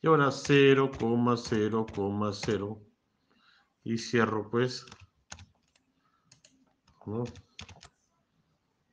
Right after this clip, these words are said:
Ahí cerró. Entonces, si digo enter, me va a decir qué parte, ahí está, ¿no? Enter. Entonces, esto de acá va a valer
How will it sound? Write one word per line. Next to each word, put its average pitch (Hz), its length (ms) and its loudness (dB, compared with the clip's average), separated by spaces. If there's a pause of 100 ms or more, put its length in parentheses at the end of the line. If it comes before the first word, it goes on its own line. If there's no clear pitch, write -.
(200)
Ahí 95 180 -4
cerró. 85 460 -10 (1000)
Entonces, 147 560 0
si 110 380 -4
digo 143 200 4
enter, 147 540 2 (480)
me 104 180 -4
va 107 100 0
a - 20 0
decir 117 520 -2 (1040)
qué 120 140 -2
parte, 127 600 4 (280)
ahí 98 120 -6
está, - 360 -12 (460)
¿no? 127 260 -10 (240)
Enter. - 400 -10 (300)
Entonces, 143 380 0
esto 160 240 2
de 156 80 6
acá 170 560 2 (360)
va 123 60 4
a 123 40 4
valer 147 500 4